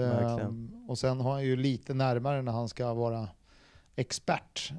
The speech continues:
Speaker 2: och träffa mina kollegor på Kanal fem.
Speaker 1: Just det.
Speaker 2: Där, där, eh, han har varit expert i fotboll och gjort det skitbra.
Speaker 1: Ja.
Speaker 2: Mm.
Speaker 1: Så vi får se mer av Kim här framöver.
Speaker 2: Ja.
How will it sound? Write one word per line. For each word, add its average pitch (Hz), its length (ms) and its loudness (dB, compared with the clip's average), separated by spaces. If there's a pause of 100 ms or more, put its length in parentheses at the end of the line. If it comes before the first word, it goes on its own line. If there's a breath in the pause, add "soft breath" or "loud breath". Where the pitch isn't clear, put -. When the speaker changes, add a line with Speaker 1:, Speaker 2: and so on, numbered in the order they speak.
Speaker 2:
och 120 120 -4
träffa 123 520 0
mina 120 240 0
kollegor 131 640 0 (280)
på 117 380 -2
Kanal 120 240 -2
fem. 135 140 -2 (300)
Speaker 1:
Just 131 300 6
det. 110 140 2 (840 loud breath)
Speaker 2:
Där, 127 380 2
där, 127 540 2
eh, 123 220 0 (360)
han 127 200 0
har 127 80 -2
varit 135 280 -2
expert 127 380 -6
i - 20 -4
fotboll 127 440 -6 (160)
och 127 100 -2
gjort 123 180 0
det 123 80 -2
skitbra. 123 440 -6 (400)
Speaker 1:
Ja. 131 220 8 (300)
Speaker 2:
Mm. 131 240 -2 (600 soft breath)
Speaker 1:
Så 120 60 -4
vi 120 80 4
får 143 120 2
se 143 100 6
mer 147 200 10
av 147 100 12
Kim 151 240 6
här 117 140 6
framöver. 117 480 6 (100)
Speaker 2:
Ja. 175 220 6